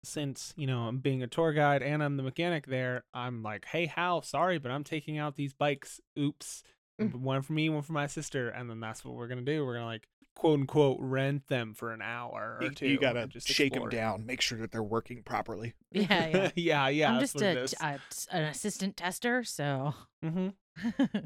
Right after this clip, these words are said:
Speaker 4: yeah.
Speaker 1: Yeah, there we go. That's a good one.
Speaker 4: But I, I will say the, the, the most exciting thing that happened to me this week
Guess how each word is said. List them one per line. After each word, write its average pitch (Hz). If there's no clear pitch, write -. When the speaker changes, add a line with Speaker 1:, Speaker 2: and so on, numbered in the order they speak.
Speaker 4:
yeah. 143
Speaker 1:
Yeah, 104
there -
we -
go. -
That's 147
a -
good -
one. -
Speaker 4:
But 214
I, 240
I 226
will 233
say 196
the, 185
the, 175
the 226
most 214
exciting 156
thing 139
that 139
happened 131
to -
me 139
this 127
week 139